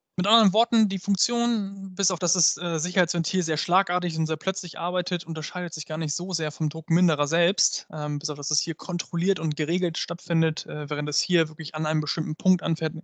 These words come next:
anfängt, in Vollöffnung zu gehen. Ähm, aber auch hier muss ich an die Nennweite achten, auf die Nennweite achten. Also hier aus den Nennweiten Vergrößerung ist entsprechend auch, äh, zu, äh, zu verwenden.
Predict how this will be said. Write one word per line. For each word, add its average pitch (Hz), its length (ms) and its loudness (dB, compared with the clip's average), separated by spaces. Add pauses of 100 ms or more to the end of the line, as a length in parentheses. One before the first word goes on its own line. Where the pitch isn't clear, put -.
anfängt, 160 340 0
in 143 120 -4
Vollöffnung 165 440 -2
zu 160 140 -2
gehen. 156 240 2 (720)
Ähm, 151 300 6
aber 156 180 2
auch 160 100 0
hier 220 160 4
muss 208 180 6
ich 190 160 0
an 175 60 4
die 180 140 8
Nennweite 180 500 6
achten, - 400 -14 (100)
auf - 60 -20
die 160 100 -2
Nennweite 151 440 0
achten. 165 320 -12
Also 180 180 -4
hier 175 160 -4
aus 175 120 -2
den 147 120 0
Nennweiten 170 640 6
Vergrößerung 165 600 -4
ist 156 80 -4
entsprechend 160 500 -2
auch, 165 240 0 (400)
äh, 156 220 2
zu, 156 360 -2
äh, 151 280 2
zu 151 160 -4
verwenden. 190 580 4